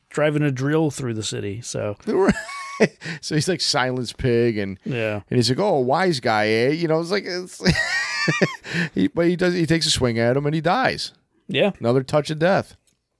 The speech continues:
Speaker 2: I do like the thing, uh, you know, the, like, how they overpower and how they show that, um, the fake Cap and Bucky are overpowered. But again, they don't even think twice about the fact that they easily defeated him where before they couldn't.
Speaker 1: Yeah.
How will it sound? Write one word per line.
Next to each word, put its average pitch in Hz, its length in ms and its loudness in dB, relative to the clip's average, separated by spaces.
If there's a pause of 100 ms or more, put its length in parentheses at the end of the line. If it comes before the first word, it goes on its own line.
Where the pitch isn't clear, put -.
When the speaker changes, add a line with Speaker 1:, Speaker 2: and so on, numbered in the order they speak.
(120)
Speaker 2:
I 165 140 4
do 247 240 4
like 202 300 2
the 147 80 4
thing, 160 360 2
uh, 123 60 -4
you 120 200 4
know, 117 260 4
the, 113 240 2
like, 117 240 2
how 117 200 4
they 104 340 2 (360)
overpower 123 960 2 (240)
and 107 140 2
how 113 120 4
they 104 140 4
show 120 440 4
that, 95 340 0
um, 87 380 -2 (160)
the 92 120 -4
fake 113 280 0 (180)
Cap 104 260 0
and 92 80 -6
Bucky 107 260 2
are 92 80 2
overpowered. 113 540 2
But 98 140 0
again, 127 360 2 (300)
they 185 140 2
don't 311 140 4
even 160 160 4
think 151 160 0
twice - 280 2
about 127 180 0
the 107 60 -6
fact 131 260 0
that 104 100 -4
they 131 100 4
easily 139 600 2
defeated 113 460 2
him 101 120 0
where 101 120 2
before 113 400 0
they 98 80 2
couldn't. 98 440 -2 (220)
Speaker 1:
Yeah. 104 240 0